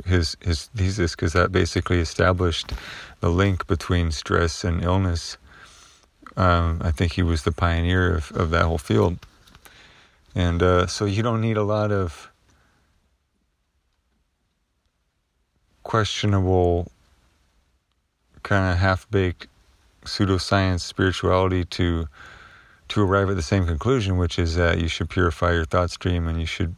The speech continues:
live with an attitude of gratitude, positive mental attitude, whatever fortune cookie, bumper sticker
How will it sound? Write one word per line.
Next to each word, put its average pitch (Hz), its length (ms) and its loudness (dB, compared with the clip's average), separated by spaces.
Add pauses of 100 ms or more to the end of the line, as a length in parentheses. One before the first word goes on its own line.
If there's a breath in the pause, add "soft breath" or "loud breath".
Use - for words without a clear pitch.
(120)
live 90 440 0
with - 180 0
an 98 80 0
attitude 87 380 2
of 80 80 -2
gratitude, 90 580 0 (480 loud breath)
positive 90 400 2
mental 90 240 0
attitude, 87 640 0 (880 loud breath)
whatever 90 580 2 (300)
fortune 95 400 0
cookie, 98 360 0
bumper 92 300 0
sticker 90 540 0